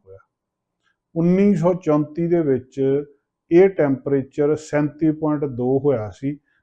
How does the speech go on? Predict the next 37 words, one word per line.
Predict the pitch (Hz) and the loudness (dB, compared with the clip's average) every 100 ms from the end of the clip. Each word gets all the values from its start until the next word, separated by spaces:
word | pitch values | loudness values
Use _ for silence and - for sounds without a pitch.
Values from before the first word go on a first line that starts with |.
| _ | _
ਤੇ | 170 - | -12 -4
ਉਦੋਂ | 156 156 | 0 2
ਲੋਕ | 151 139 135 | 2 2 0
ਕਹਿੰਦੇ | 143 151 147 | -2 -2 -2
ਸੀ | 120 | -4
ਵੀ | 139 | -6
ਬਹੁਤ | 139 110 123 127 139 123 | -6 -6 -4 -4 -6 -6
ਜ਼ਿਆਦਾ | 123 120 | -4 -4
ਗਰਮੀ | 113 107 107 107 | -6 -8 -8 -12
ਪਈ | 110 120 127 | -8 -6 -4
ਆ, | 131 _ _ _ - | -6 _ _ _ -10
ਜਿਹੜੀ | 117 139 156 | -2 0 0
ਕਿ | 151 | -2
ਹੁਣ | 139 - 147 139 131 - _ _ _ _ - 113 | -6 2 2 2 -2 -12 _ _ _ _ -10 0
ਵੀਹ | 165 | 0
ਸੌ | 180 170 | 0 -6
ਪੱਚੀ | - 131 - | -6 -8 -6
ਦੇ | 143 143 | 0 0
ਵਿੱਚ | 123 120 - 127 131 _ _ _ _ _ _ _ _ _ _ _ - | 0 -6 -8 -6 -6 _ _ _ _ _ _ _ _ _ _ _ -4
ਇਹ | 135 | -2
ਲਿਟਨ | 117 156 156 160 117 - _ _ _ _ - | 0 0 2 0 -2 -10 _ _ _ _ -6
ਜਿਹੜਾ | 123 135 | 0 0
ਇੱਥੇ | 120 - 127 127 | -2 -12 -10 -10
ਟਾਊਨ | - 127 139 143 | -4 -2 0 0
ਆ | 131 | 0
ਬੀ | 117 135 | 0 0
ਸੀ | 135 156 | -2 -2
ਦੇ | 147 | 0
ਵਿੱਚ, | 131 127 - 160 | -2 -6 -8 -4
ਉੱਥੇ | 151 - 160 | -4 -2 0
ਦਾ | 156 | 2
ਤਾਪਮਾਨ | 151 135 127 - 139 139 - | 2 0 -2 -2 -6 -6 -8
ਇਕਤਾਲੀ | 135 127 135 135 135 | -14 -4 0 2 0
ਪੁਆਇੰਟ | 135 127 123 | -4 -8 -10
ਤਿੰਨ | - 139 139 | -8 -4 -2
ਡਿਗਰੀ | 131 123 123 | -2 -2 -4
ਸੈਂਟੀਗ੍ਰੇਡ | 120 120 113 113 113 113 | -8 -12 -10 -10 -8 -10